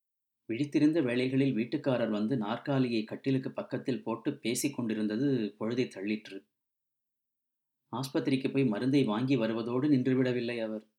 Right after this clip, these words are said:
வீட்டிலேயே கஷாயம் வேறு போட்டு இரண்டு மூன்று தடவை கொடுத்தார். என்ன கொடுத்தும் காய்ச்சல் முழுவதும் விடவில்லை.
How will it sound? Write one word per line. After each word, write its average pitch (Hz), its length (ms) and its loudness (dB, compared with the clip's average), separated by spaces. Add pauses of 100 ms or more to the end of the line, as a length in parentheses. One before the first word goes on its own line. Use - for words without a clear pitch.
(520)
வீட்டிலேயே 117 540 0
கஷாயம் 135 500 2
வேறு 127 240 2
போட்டு 123 280 0
இரண்டு 120 280 2
மூன்று 110 260 -2
தடவை 107 300 -2
கொடுத்தார். 104 500 -10 (840)
என்ன 107 300 -8
கொடுத்தும் 135 440 -2
காய்ச்சல் 131 480 -2
முழுவதும் 120 400 0
விடவில்லை. 104 560 -2